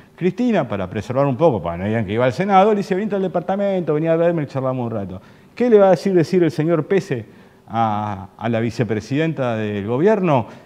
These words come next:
"El Fondo Monetario quiere hablar con vos". Cristina dice, "No,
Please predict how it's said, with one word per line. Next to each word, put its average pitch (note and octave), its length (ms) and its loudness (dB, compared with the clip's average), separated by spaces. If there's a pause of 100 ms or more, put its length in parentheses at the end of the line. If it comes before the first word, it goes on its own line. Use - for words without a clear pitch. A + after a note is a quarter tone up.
"El C3 120 0
Fondo G3 240 0
Monetario E3 460 0
quiere D#3 160 0
hablar D3 240 0
con B2+ 160 -2
vos". G2+ 180 -4 (4000)
Cristina F2+ 320 -8
dice, C3+ 180 -6
"No, D3+ 220 -4